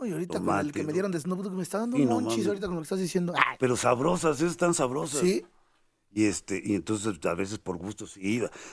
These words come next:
Speaker 2: Obviamente se llama Taco Bell por ponerle un nombre, porque tacos no son, son tostadas lo que venden ahí,
Speaker 1: Claro,
Speaker 2: cabrón.
Speaker 1: como de, ¿y la carne es como qué? Como
Speaker 2: Y
Speaker 1: tipo de
Speaker 2: burritos.
Speaker 1: chili,
Speaker 2: Y
Speaker 1: chili
Speaker 2: la
Speaker 1: beef.
Speaker 2: carne es como carne deshebrada, carne
Speaker 1: Ah, ok.
Speaker 2: deshebrada. En,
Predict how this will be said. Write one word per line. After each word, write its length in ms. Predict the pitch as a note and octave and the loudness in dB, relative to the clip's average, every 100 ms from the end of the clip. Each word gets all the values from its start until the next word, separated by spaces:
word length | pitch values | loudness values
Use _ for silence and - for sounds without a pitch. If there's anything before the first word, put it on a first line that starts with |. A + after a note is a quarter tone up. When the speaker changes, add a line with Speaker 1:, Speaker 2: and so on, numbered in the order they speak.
| - | -2
Speaker 2:
Obviamente 680 | C#3+ F3+ E3+ D#3+ D#3+ D3 D3 | 2 6 6 6 6 2 -4
se 200 | - B2 | -2 0
llama 260 | A#2+ C#3+ D3+ | 2 2 2
Taco 320 | C3+ C#3 C3+ | 2 2 0
Bell 240 | A2 A2 C3+ | 2 0 0
por 280 | A#2 F2+ - | -6 -6 -8
ponerle 520 | - F2+ F#2+ B2 A#2+ | -6 -2 0 2 4
un 120 | A2 | 4
nombre, 300 | F#2+ C#3 B2 | 4 2 0
porque 240 | F2+ F#2 F#2 | -2 -6 0
tacos 320 | C3+ C3 A2+ | 2 2 0
no 100 | A2 | 0
son, 280 | - C3+ A2 | 0 -2 0
son 320 | B2+ - - | -2 -2 -8
tostadas 500 | - F#2 - C#3+ A2+ | -4 0 4 6 4
lo 120 | F#2 | 0
que 80 | F2+ | -4
venden 280 | F#2 A2 G2 | 0 2 4
ahí, 60 | A#2+ | 8
Speaker 1:
Claro, 200 | G#3+ F#3+ | 8 8
Speaker 2:
cabrón. 180 | - - _ | 0 -12 _
Speaker 1:
como 260 | F3+ F3+ | 0 2
de, 140 | F3+ F#3 | 2 2
¿y 120 | G3+ | 6
la 120 | G#3+ | 8
carne 280 | G#3+ B3+ C#4+ | 8 6 4
es 80 | D4 | 0
como 200 | C4 G3+ | -2 -2
qué? 140 | F3 | -2
Como 180 | G3 F3+ | -2 0
Speaker 2:
Y 40 | C3+ | 2
Speaker 1:
tipo 120 | A#2+ | 4
de 60 | |
Speaker 2:
burritos. 260 | - C#3+ - | 4 4 2
Speaker 1:
chili, 220 | G3+ G3 E3 | 2 -4 -4
Speaker 2:
Y 40 | - | -6
Speaker 1:
chili 220 | - F3 | 2 6
Speaker 2:
la 60 | F3 | 6
Speaker 1:
beef. 60 | D#3+ | 8
Speaker 2:
carne 220 | F#3+ G3 | 8 8
es 80 | G3 | 4
como 160 | F3 D#3+ | 2 4
carne 240 | E3+ F#3 | 4 6
deshebrada, 600 | D3+ G#2+ G2+ A#2+ A2+ - - | 4 2 2 2 2 -4 -10
carne 180 | A2+ B2+ | -6 -2
Speaker 1:
Ah, 100 | F#3 | -2
ok. 60 | |
Speaker 2:
deshebrada. 320 | F#2+ - E2 - _ _ _ _ _ _ _ - | 0 -2 -2 -8 _ _ _ _ _ _ _ 4
En, 160 | C3+ | 4